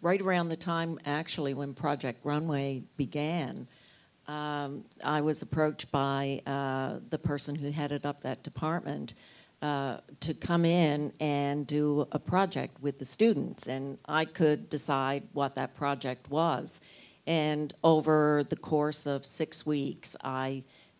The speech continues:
they would have to come up with a design, whatever I determined, uh, it should be, and they'd have to do sketches, they'd have to pick the fabric, it would be a judging, and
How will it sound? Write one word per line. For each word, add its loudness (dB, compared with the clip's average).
they 0
would 0
have -2
to -8
come -6
up -4
with -4
a -4
design, -2
whatever 0
I -2
determined, -6
uh, -4
it -2
should -4
be, -4
and -2
they'd -2
have 4
to 0
do 0
sketches, 2
they'd -4
have -4
to -8
pick -4
the -2
fabric, 0
it -4
would -2
be 2
a 0
judging, -2
and -8